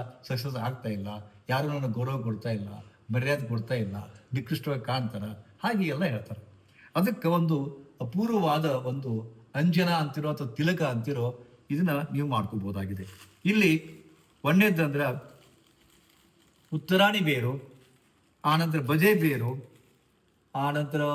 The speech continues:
ಉತ್ತರಾಣಿ, ಬಜೆ, ಎಕ್ಕದ ಬೇರು, ಉತ್ತರಾಣಿ, ಬಜೆ, ಎಕ್ಕ, ಹಾ, ಇದು ಬಜೆ, ಎಕ್ಕ, ಗುಲ್ಗಂಜಿ,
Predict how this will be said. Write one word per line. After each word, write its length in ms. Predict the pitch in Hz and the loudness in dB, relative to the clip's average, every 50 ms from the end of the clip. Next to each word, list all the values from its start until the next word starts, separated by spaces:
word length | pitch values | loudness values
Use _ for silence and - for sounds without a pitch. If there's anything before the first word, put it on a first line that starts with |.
| 143 147 143 143 143 143 143 143 139 135 120 117 - - - _ _ _ _ _ _ _ _ _ _ _ _ 131 | 0 0 0 0 0 0 0 0 0 -2 -2 -4 -10 -16 -20 _ _ _ _ _ _ _ _ _ _ _ _ -12
ಉತ್ತರಾಣಿ, 680 | 123 113 - - 170 170 170 170 165 165 165 170 180 196 202 202 196 165 131 104 101 101 | -12 -12 -6 -4 -2 0 2 4 4 4 4 4 4 4 4 2 0 -2 -2 -8 -6 -4
ಬಜೆ, 340 | 120 127 127 143 156 156 156 156 160 160 170 190 190 156 113 104 107 110 - - - _ - 117 139 160 165 | -2 -2 0 0 0 2 2 2 2 0 0 0 -2 -2 -4 -6 -8 -12 -14 -18 -20 _ -4 0 2 2 2
ಎಕ್ಕದ 300 | 160 - - 202 190 190 | 2 0 0 2 4 4
ಬೇರು, 340 | 160 135 131 117 117 139 156 165 165 - - - - - - - - - 147 | 4 2 0 0 0 0 0 0 -2 -6 -14 -20 -20 -16 -16 -14 -10 -8 -8
ಉತ್ತರಾಣಿ, 520 | 131 - - 156 156 160 160 170 185 185 | -6 -4 -2 0 2 2 2 2 2 2
ಬಜೆ, 300 | 160 131 143 147 165 175 170 156 | 0 0 -2 -2 0 0 2 2
ಎಕ್ಕ, 320 | 147 156 156 - - 151 151 185 202 - - - - - - _ _ _ _ _ _ _ _ _ _ _ _ _ _ _ _ _ _ _ _ _ _ _ _ _ _ _ _ _ _ _ _ _ _ _ _ _ _ - - - - - - - _ _ _ _ - | 2 0 -2 -4 -4 -2 -2 0 -2 -4 -8 -16 -20 -20 -20 _ _ _ _ _ _ _ _ _ _ _ _ _ _ _ _ _ _ _ _ _ _ _ _ _ _ _ _ _ _ _ _ _ _ _ _ _ _ -20 -20 -20 -20 -20 -20 -20 _ _ _ _ -6
ಹಾ, 120 | 127 117 113 | -4 -2 0
ಇದು 160 | 110 104 101 | 0 -2 -2
ಬಜೆ, 300 | 98 120 123 135 143 131 139 185 - - - - - - - - - - - - 117 | -2 0 0 2 2 2 0 -2 -4 -8 -16 -20 -20 -20 -20 -20 -20 -20 -10 -4 0
ಎಕ್ಕ, 340 | 131 139 139 - - - 123 135 165 156 107 101 107 | 0 0 0 -2 -4 -4 -4 -2 -2 -4 -6 -2 2
ಗುಲ್ಗಂಜಿ, 500 | 135 165 180 156 135 127 117 98 110 | 6 6 8 8 6 4 4 0 -4